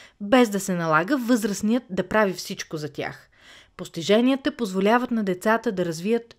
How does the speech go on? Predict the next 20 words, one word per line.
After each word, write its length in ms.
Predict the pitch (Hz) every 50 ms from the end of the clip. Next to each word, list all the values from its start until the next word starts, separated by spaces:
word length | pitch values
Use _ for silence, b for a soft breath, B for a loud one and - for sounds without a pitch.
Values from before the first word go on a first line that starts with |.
| - _ -
компетентности. 1040 | - 233 214 208 220 214 - 175 156 147 139 - - 135 - - _ - - - - _
В 140 | _ - -
рамките 500 | 185 196 202 196 180 - 190 180 220 247
на 100 | 277 262
предишната 640 | 269 254 233 208 240 214 - 226 196 - - 170 - _ - -
лекция 600 | 202 180 165 156 - - - - 165 156 185 294 - _ _ B B B B B B B B
разгледахме 760 | 311 349 294 240 233 202 180 175 190 185 - 262 311 349 359 359 _
концепцията 800 | - 339 320 285 - 220 170 160 - - - 240 240 - 302 294
за 240 | 247 262 302 302 302 -
собствено 680 | - - - 214 196 - - - - 185 170 165 156
развитие. 540 | 151 156 147 151 151 147 135 - 135 98 - b b b b
Говорихме 500 | - 185 160 185 220 262 277 - 262 247
за 120 | 226 226 196
това 220 | 233 240 277 294
как 220 | 285 277 277 254
децата 400 | 226 220 220 - 262 269 269 262
могат 340 | 240 226 247 254 247 262 -
да 80 | - 190
стават 420 | 185 - - 226 240 233 233 226
по-компетентни 960 | _ - 247 233 - 226 180 - - 175 170 - 165 165 165 165 - - 302